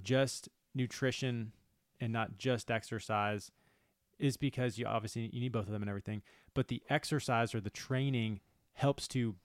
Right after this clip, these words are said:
build muscle. And the muscle is what they're saying is the most important part. That muscle and strength is what are bigger predictors, what help to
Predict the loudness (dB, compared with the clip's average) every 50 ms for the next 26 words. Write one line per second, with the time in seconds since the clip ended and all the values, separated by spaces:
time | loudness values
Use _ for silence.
0 | _ _ _ _ 4 6 8 8 8 6 4 2 0 -2 -8 -6 -4 -2 -2 -2
1 | -2 -4 -8 -8 -10 -10 -12 _ -4 -2 0 0 0 2 2 2 2 2 2 0
2 | 0 2 0 -2 0 2 0 0 0 -2 -2 -2 -2 -2 -4 0 0 2 2 0
3 | 0 -2 -2 0 2 2 2 0 0 -2 -6 -6 -6 _ -10 -6 -2 -2 -2 -2
4 | -2 -4 -6 -6 -4 -2 0 0 0 0 -2 -6 -4 -2 -2 -2 -2 -2 -2 -4
5 | -4 -4 -6 -4 -4 -2 -2 -2 -2 -6 -8 -4 -2 0 0 0 -2 -4 _ _
6 | 0 0 2 2 2 0 0 -2 -2 0 0 -2 -2 0 0 2 2 2 0 -4
7 | -8 -16 -20 -20 -20 -20 -18 _ -6 -4 -4 -4 -4 -6 -4 -4 -2 -2 -2 -2